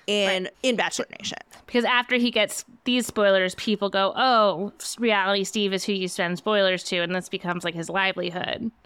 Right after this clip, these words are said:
Speaker 1: Right. And it goes from, like, being something that's, like, his random hobby, it becomes, it becomes his career. He still hates The Bachelor, but he eventually reinvents himself as a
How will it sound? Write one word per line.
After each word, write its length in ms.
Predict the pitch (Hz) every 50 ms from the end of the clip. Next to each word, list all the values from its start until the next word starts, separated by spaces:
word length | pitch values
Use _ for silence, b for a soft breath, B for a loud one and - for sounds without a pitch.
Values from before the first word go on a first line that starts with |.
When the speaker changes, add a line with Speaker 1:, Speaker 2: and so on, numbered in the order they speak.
| b b b b b b b b b b _ _ _ _ _ -
Speaker 1:
Right. 360 | - 233 277 247 170 151 - -
And 140 | - 262 254
it 120 | 254 247
goes 340 | 226 269 262 254 247 233 -
from, 260 | - 226 214 202 202
like, 160 | 196 185 185 - _
being 280 | - 220 220 208 196 214
something 260 | - 202 185 180 175
that's, 160 | 180 180 -
like, 140 | 185 175 175
his 160 | - 180 -
random 260 | 180 180 170 165 175 180
hobby, 400 | 208 220 226 226 214 214 185 -
it 100 | 185 -
becomes, 600 | 175 - - 208 175 160 156 156 170 - - _ _ -
it 80 | 170
becomes 360 | - 156 - 185 165 165 -
his 180 | - 170 156 -
career. 560 | - - 170 160 190 196 202 190 190 190 180 _ _ _ _ _ _ _
He 360 | - - - - 190 170 175
still 280 | 175 - - 202 185 190
hates 240 | 214 185 185 - -
The 120 | - 196
Bachelor, 640 | 185 165 175 - - 180 175 170 170 165 165 156 - -
but 380 | 202 - 220 214 214 208 - -
he 120 | 381 403
eventually 460 | 440 480 453 494 480 - - 440 349 285
reinvents 560 | 247 277 262 254 240 233 214 196 208 226 -
himself 380 | 202 170 202 - 190 165 180 -
as 180 | 175 180 180 185
a 140 | 175 180